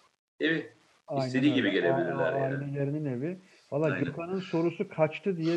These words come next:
Speaker 2: bir iki arkadaş yazmış ama Gökhan, sorunu arıyorum şu anda. "Derin A B D küreselcilere büyük operasyon yapacak deniyor. Sayın abilerim,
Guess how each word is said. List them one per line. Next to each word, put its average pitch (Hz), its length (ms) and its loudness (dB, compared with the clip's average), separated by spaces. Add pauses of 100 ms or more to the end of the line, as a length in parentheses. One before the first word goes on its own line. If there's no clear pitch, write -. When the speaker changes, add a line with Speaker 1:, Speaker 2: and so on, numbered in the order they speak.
Speaker 2:
bir 156 120 -8
iki 160 240 0
arkadaş 156 480 0
yazmış 143 420 0
ama 139 140 -2
Gökhan, 147 380 2
sorunu 170 420 4
arıyorum 165 380 8
şu 143 180 0
anda. 120 380 -2 (320)
"Derin 170 400 4
A 170 280 8
B 165 200 4
D 196 220 6
küreselcilere 170 960 4
büyük 190 300 0
operasyon 165 580 2
yapacak 143 580 0
deniyor. 120 540 -4
Sayın 185 320 4
abilerim, 131 500 4